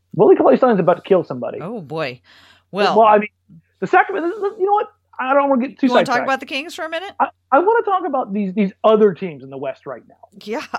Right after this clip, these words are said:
Speaker 1: The, the Memphis Grizzlies, the Sacramento Kings, and the Los Angeles Clippers. How great is it to see the other teams that have been in a bad place the last couple of years kinda get their crap together?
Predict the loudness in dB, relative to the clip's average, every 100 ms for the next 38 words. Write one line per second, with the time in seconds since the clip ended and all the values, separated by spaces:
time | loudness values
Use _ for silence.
0 | -12 -16 _ -14 -14 -2 0 2 0 0
1 | -4 -4 -4 -4 -8 -10 _ _ _ _
2 | _ 2 6 2 2 -2 -4 -2 -2 -4
3 | -10 _ _ -6 -2 0 0 -2 -4 -4
4 | -6 -6 -16 -20 _ _ _ _ _ _
5 | _ _ _ _ _ _ _ _ _ _
6 | _ _ _ _ -10 2 2 2 4 4
7 | 4 -2 -10 -6 -4 0 2 2 -2 -8
8 | -8 -6 -4 -4 -4 0 0 0 -4 _
9 | -20 _ -20 -20 _ _ 6 6 6 4
10 | 4 2 -2 -2 -6 -6 -6 -8 -4 -2
11 | -2 -6 _ _ _ _ 2 4 4 2
12 | 2 0 0 -2 -14 -18